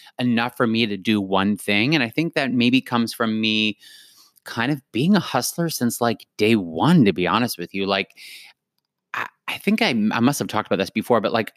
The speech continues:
I've been working <laughs> since I was, like, fourteen. I worked in an apple orchard weighing pumpkins. I was a janitor at my own high school. Like,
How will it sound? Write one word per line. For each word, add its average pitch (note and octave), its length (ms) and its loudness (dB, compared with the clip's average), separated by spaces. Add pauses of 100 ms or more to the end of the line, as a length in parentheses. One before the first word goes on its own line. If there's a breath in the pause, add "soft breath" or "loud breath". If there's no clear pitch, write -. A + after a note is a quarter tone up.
(100)
I've D3+ 140 0
been F3 180 4
working C3+ 400 4
<laughs> - 0 -
since - 340 0
I A2+ 120 0
was, G#2+ 220 2
like, G2+ 200 -2
fourteen. G2+ 560 0
I F2 80 -2
worked G2 320 0
in G#2 100 2
an G#2 140 -2
apple B2 260 0
orchard G#2+ 520 2
weighing A2+ 280 2
pumpkins. D#3 640 2 (360 loud breath)
I A2+ 60 0
was A2 140 0
a A2 60 0
janitor C#3+ 800 0 (280 soft breath)
at - 160 -4
my G2 200 0
own F#2 160 -2
high A#2+ 280 -4
school. D3 640 0 (400 soft breath)
Like, G#2 440 -2